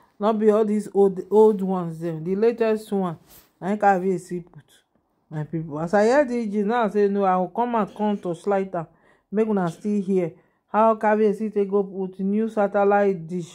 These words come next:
for e house. You know say, eh, this, eh, this thing wey Kabiyesi put for e palace so,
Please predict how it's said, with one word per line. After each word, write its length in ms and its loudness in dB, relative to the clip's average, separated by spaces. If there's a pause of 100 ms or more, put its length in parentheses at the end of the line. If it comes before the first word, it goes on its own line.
(100)
for 360 -4 (600)
e 180 0
house. 720 -2 (840)
You 60 -4
know 160 4
say, 400 4
eh, 80 -2 (720)
this, 340 2
eh, 320 6
this 280 -4
thing 120 -2
wey 240 0
Kabiyesi 600 0
put 140 -4
for 180 0
e 40 -2
palace 480 0
so, 300 -2